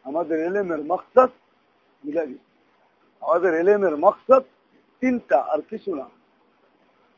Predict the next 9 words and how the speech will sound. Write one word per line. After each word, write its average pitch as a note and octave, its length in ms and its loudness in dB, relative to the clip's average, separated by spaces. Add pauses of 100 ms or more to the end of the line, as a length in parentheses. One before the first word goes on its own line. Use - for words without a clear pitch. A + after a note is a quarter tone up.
(1300)
এই D3+ 80 -6
জন্য B3 300 0
সবচেয়ে - 680 2
বড় A#3+ 240 8
ওয়াইদ A3+ 540 8
আসছে G#3+ 340 6
ওই A3 220 6
ব্যক্তির G3+ 480 0
ব্যাপারে D#3 460 2